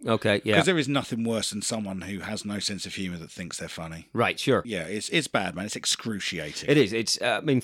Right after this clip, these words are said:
Speaker 1: it's thankfully short because it is just an intro.
Speaker 2: Yeah.
Speaker 1: But it's, uh, real nonsense. It's proper nonsense.
Speaker 2: Mm-hmm.
Speaker 1: Uh, I looked up, uh, Wikipedia describes Enigma's genres, right? I was like, "How do you, how w-,"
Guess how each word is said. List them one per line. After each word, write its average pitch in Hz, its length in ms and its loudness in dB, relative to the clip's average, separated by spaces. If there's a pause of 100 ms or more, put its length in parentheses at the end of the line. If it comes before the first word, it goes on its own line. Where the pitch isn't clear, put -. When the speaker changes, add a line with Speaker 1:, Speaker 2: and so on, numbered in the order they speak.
(100)
Speaker 1:
it's 139 160 0
thankfully 170 480 2
short 107 400 4
because 107 240 0
it - 80 0
is 110 140 4
just - 380 -2
an 107 60 4
intro. 80 540 -2
Speaker 2:
Yeah. 95 260 2
Speaker 1:
But 98 300 2 (120)
it's, - 560 -4 (760)
uh, 120 120 0
real 143 300 8
nonsense. 101 680 0
It's 95 180 0
proper 110 340 0
nonsense. 80 480 -4
Speaker 2:
Mm-hmm. 117 240 -8
Speaker 1:
Uh, 107 200 6
I 101 100 4
looked 135 180 2
up, - 180 -2
uh, 101 220 2 (140)
Wikipedia 101 580 2 (200)
describes 104 520 2
Enigma's 95 800 0 (280)
genres, 82 720 -2
right? 78 200 -2
I 76 60 -2
was 71 100 -8
like, 101 160 0 (120)
"How 277 60 0
do 247 100 0
you, 208 300 0
how 269 140 0
w-," 214 160 -4